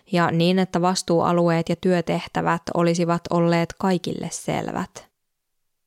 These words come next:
Komentosillasta vastuuseen jäänyt vahtipäällikkö koki roolinsa epäselväksi, ja sen seurauksena hän toimi viiveellä ja tukeutui perämieheen.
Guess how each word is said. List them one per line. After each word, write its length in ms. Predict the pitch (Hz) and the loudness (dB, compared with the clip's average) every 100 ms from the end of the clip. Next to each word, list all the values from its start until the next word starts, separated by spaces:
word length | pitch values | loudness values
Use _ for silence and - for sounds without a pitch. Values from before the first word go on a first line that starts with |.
| _ _ | _ _
Komentosillasta 920 | - 185 190 202 196 190 185 185 - 180 | 0 2 4 2 2 2 4 2 0 0
vastuuseen 720 | 196 - 208 185 185 180 180 | 0 0 0 2 4 4 4
jäänyt 420 | 180 180 180 180 - - | 4 4 4 2 0 0
vahtipäällikkö 1120 | 196 - 175 - 180 170 170 175 - 170 180 | 0 0 -2 0 2 4 2 0 0 0 0
koki 280 | - 180 180 | -2 -2 0
roolinsa 640 | 180 185 175 170 175 - - | 2 4 4 2 2 0 0
epäselväksi, 1040 | 185 - 170 - - - 208 - - 190 185 | -2 0 -2 0 0 -2 -4 -4 -2 -2 0
ja 260 | 180 180 170 | 0 2 2
sen 300 | - 190 196 | 2 2 2
seurauksena 720 | 190 185 185 170 - 180 170 | 4 2 4 2 0 0 0
hän 220 | 175 180 175 170 - | 2 2 2 0 2
toimi 360 | 202 196 175 | 2 4 4
viiveellä 760 | 180 170 165 - - - 185 196 | 4 2 2 0 0 0 0 0
ja 260 | 185 180 196 | 2 2 2
tukeutui 600 | 220 - 185 165 160 160 | -2 0 0 2 0 0
perämieheen. 920 | 160 165 156 160 190 185 175 - | 0 -2 -2 -4 -4 -4 -2 -2